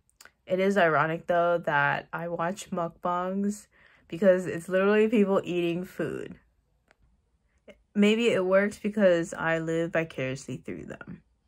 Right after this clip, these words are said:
But I do salivate when I'm watching it, so I don't know why I'm torturing myself.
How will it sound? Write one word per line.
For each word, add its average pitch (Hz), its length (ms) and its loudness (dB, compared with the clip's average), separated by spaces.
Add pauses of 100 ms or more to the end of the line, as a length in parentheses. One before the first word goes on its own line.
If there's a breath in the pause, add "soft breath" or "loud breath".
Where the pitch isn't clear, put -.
(640 soft breath)
But 208 140 8
I 214 100 8
do 220 200 2
salivate 175 920 2
when 180 160 -8
I'm 170 120 -6
watching 196 400 -2
it, 196 380 -4 (240)
so 165 200 -4
I 180 160 -2
don't 170 160 -2
know 160 140 -4
why - 160 -6
I'm - 140 -8
torturing - 360 -12 (100)
myself. - 580 -14